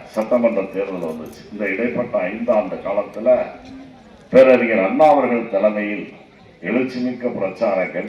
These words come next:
பொதுமக்களுடைய பிரச்சனைகளை கையிலே எடுத்துக்கொண்டு அவற்றுக்காக போராடுவது போன்ற காரியங்களை செஞ்சாங்க. இன்னைக்கு மாதிரி ஒரு கூட்டத்தை போடுறோம்னு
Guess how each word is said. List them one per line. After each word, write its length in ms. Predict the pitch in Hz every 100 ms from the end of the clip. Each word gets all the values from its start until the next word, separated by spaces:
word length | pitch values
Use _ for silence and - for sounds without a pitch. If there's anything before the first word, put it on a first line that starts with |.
| - -
பொதுமக்களுடைய 680 | 104 131 123 - 107 98 80
பிரச்சனைகளை 680 | 82 87 113 117 104 95 85
கையிலே 380 | 82 98 110 98
எடுத்துக்கொண்டு 760 | 80 - - 78 - 87 104 117 - - - - - - - -
அவற்றுக்காக 720 | - - - - 131 123 113 107
போராடுவது 560 | 113 120 117 110 113 110
போன்ற 300 | 101 98 -
காரியங்களை 640 | 90 92 95 92 90 82 -
செஞ்சாங்க. 460 | 78 78 76 - - - - - - - - - -
இன்னைக்கு 320 | 98 110 110
மாதிரி 260 | 113 117 120
ஒரு 140 | 110 98
கூட்டத்தை 360 | 110 110 110 98
போடுறோம்னு 520 | 95 98 95 95